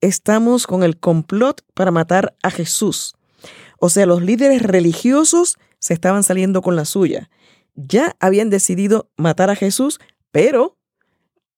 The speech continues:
todavía tenían temor de la reacción del pueblo. ¿Qué más podemos resaltar antes de escuchar el capítulo veintidós?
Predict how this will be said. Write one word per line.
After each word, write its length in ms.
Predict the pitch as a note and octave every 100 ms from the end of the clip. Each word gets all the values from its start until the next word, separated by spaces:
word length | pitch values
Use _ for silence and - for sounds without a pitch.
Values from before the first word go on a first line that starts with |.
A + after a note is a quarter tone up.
| _ -
todavía 260 | E3 D#3
tenían 540 | F3 F#3 G#3 G3 F3 - -
temor 540 | E3 D#3 B3 G#3+ - _ _ _ -
de 140 | E3+
la 80 | D#3+
reacción 540 | D#3 D3 - F3 F3+
del 140 | F3 D3
pueblo. 440 | E3 D3+ - - _ _ _ _ _ _ _ _ _ _ -
¿Qué 140 | G3+
más 380 | A3 A#3+ B3 - _
podemos 840 | F#3 F3+ F#3+ G3+ G3+ G3+ G3+ G3+
resaltar 720 | - F#3 F3+ E3+ E3 G#3 C4 F4 _ _ _ _ _
antes 340 | - G3+ G#3 F#3
de 80 | F#3+
escuchar 560 | - E3+ G3+ G#3 B3+ _ _ -
el 120 | F3
capítulo 720 | E3+ E3 F3 F#3 F#3 F#3 - _ -
veintidós? 640 | F3 D3 D#3+ - - -